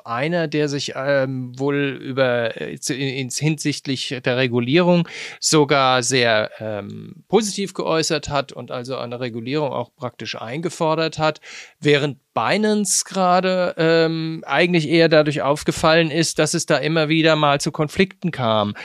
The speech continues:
Jetzt aber hat auf dem B zwanzig Gipfel, also am Rande des G zwanzig Gipfel, Binance-Chef Zhao, äh, tatsächlich auch, äh, gefordert, dass also eine, äh, starke Regulierung sein müsse, was ja irgendwie, äh,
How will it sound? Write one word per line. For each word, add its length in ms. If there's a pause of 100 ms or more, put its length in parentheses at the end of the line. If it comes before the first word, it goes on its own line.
(280)
Jetzt 520
aber 680
hat 180
auf 160
dem 400
B 160
zwanzig 460
Gipfel, 500
also 280
am 100
Rande 320
des 180
G 140
zwanzig 480
Gipfel, 320
Binance-Chef 800
Zhao, 480 (480)
äh, 160
tatsächlich 640
auch, 460
äh, 160
gefordert, 640
dass 200
also 380
eine, 960 (260)
äh, 60
starke 420
Regulierung 680
sein 400
müsse, 440 (360)
was 260
ja 140
irgendwie, 540
äh, 260